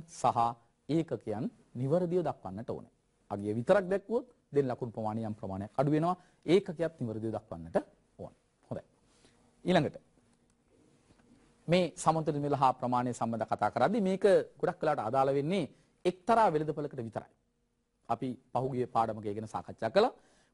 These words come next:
පූර්ණ තරංකාරී වෙළඳපළක තමයි සමතුලිත මිල හා සමතුලිත ප්‍රමාණය තීරණය වෙන්නේ. නමුත් ලෝකයේ විවිධ වෙළඳපොළවල් පරීක්ෂා කිරීමේදී බලන්න වෙළඳපොළ අර්ථකථනය කරලා තියෙන විදිය.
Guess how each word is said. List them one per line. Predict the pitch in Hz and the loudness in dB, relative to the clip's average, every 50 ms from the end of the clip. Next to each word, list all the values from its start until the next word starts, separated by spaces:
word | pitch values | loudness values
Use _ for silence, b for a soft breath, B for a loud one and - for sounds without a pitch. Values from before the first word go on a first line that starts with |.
| _ _ | _ _
පූර්ණ | 196 220 240 262 262 262 | 0 2 2 2 2 0
තරංකාරී | - - 165 165 170 151 170 165 165 170 151 | 2 2 2 2 2 2 2 4 4 4 2
වෙළඳපළක | 139 139 143 139 135 - 127 117 123 | 2 0 0 -2 -2 -2 -4 -4 -2
තමයි | - 151 147 131 110 123 - 427 - _ _ _ _ - | -2 -2 -2 -2 -2 -4 -6 -8 -10 _ _ _ _ -2
සමතුලිත | - 156 156 156 147 165 151 139 | 0 0 0 -2 -4 -6 -4 -4
මිල | 131 131 135 | -2 0 -2
හා | 135 143 | -2 -4
සමතුලිත | 139 - - 117 113 - 123 120 - | -6 -8 -8 -8 -8 -8 -8 -10 -8
ප්‍රමාණය | - - 101 98 98 104 123 190 415 - - _ _ _ | -6 -6 -4 -4 -2 0 0 0 -2 -4 -8 _ _ _
තීරණය | - 160 139 143 165 147 | -6 -4 -4 -4 -4 -6
වෙන්නේ. | 98 87 82 - - | -6 -8 -10 -10 -2
නමුත් | 113 160 196 202 156 - - - - 480 480 b b b b b b _ | 2 2 2 2 2 -2 -4 -6 -6 -6 -8 b b b b b b _
ලෝකයේ | 156 175 196 196 - 262 269 240 | 4 4 4 4 2 0 0 0
විවිධ | 180 175 180 240 254 254 190 | 2 0 2 2 2 2 2
වෙළඳපොළවල් | 156 156 175 226 262 254 233 226 233 233 226 | 2 2 4 4 2 2 2 2 0 0 2
පරීක්ෂා | - 180 165 160 - - 170 180 | 2 2 0 0 0 -4 -6 -4
කිරීමේදී | - - 156 127 101 95 85 73 - - _ _ _ _ _ _ _ _ _ _ _ _ _ - | -4 -4 -4 -4 -6 -8 -12 -16 -18 -20 _ _ _ _ _ _ _ _ _ _ _ _ _ 0
බලන්න | 147 170 175 156 135 | 0 2 2 2 0
වෙළඳපොළ | 143 160 175 175 - 165 143 120 | 0 0 0 -2 -2 -2 -2 -2
අර්ථකථනය | - - - - - - - 151 151 | -2 -4 -10 -12 -10 -8 -8 -8 -6
කරලා | 147 151 143 143 139 | -6 -6 -6 -6 -6
තියෙන | 143 135 135 | -6 -6 -6
විදිය. | 131 123 131 135 | -8 -8 -10 -12